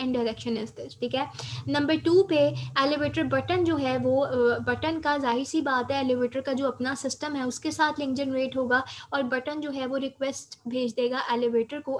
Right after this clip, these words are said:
and that is basically number two and up floor request जो है वो मेरे system के ऊपर चली जाएगी, ठीक है ना। अच्छा, अब यही elevator जो है वो स-, अ, रिक्वेस्ट accept करके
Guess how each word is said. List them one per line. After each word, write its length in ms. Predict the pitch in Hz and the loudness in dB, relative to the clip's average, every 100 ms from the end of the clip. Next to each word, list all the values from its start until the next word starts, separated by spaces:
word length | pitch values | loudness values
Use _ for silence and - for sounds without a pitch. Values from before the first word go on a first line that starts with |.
| 262 | -4
and 160 | 254 | -4
that 220 | 240 233 247 | 0 0 -2
is 100 | 262 | -6
basically 480 | 254 240 240 247 254 240 | -6 -8 -8 -6 -4 -4
number 220 | 220 226 | -4 -6
two 300 | - 311 381 - - - 262 | -2 4 4 2 -14 -6 -6
and 80 | 262 | -2
up 240 | 262 277 - | -2 -2 -2
floor 160 | 254 | 0
request 380 | 247 247 240 233 | 0 -2 -4 -4
जो 140 | 254 | -6
है 120 | 240 240 | -4 -4
वो 100 | 247 | -4
मेरे 320 | 247 233 247 | -4 -2 -2
system 380 | 254 240 226 220 | -4 -8 -6 -4
के 120 | 220 | -4
ऊपर 180 | 214 214 | -6 -8
चली 240 | 226 - | -8 -8
जाएगी, 360 | - - - 247 | -10 -12 -14 -12
ठीक 160 | 254 | -6
है 80 | 330 | -2
ना। 140 | 320 - - - - | -2 -4 -10 -14 -6
अच्छा, 220 | 269 302 | -4 -4
अब 220 | - 302 262 | 0 0 2
यही 280 | 294 302 359 | 0 2 4
elevator 580 | 311 302 269 247 302 | 4 2 0 -2 -2
जो 160 | 294 302 | -4 -4
है 160 | 269 262 | -4 -4
वो 160 | 285 | -4
स-, 120 | 285 | -4
अ, 120 | 269 254 | -4 -2
रिक्वेस्ट 680 | 247 247 262 254 262 262 | -2 -2 -4 -4 -6 -6
accept 380 | - 247 302 311 | -10 -6 -6 -6
करके 440 | 277 233 214 277 | -6 -6 -4 -4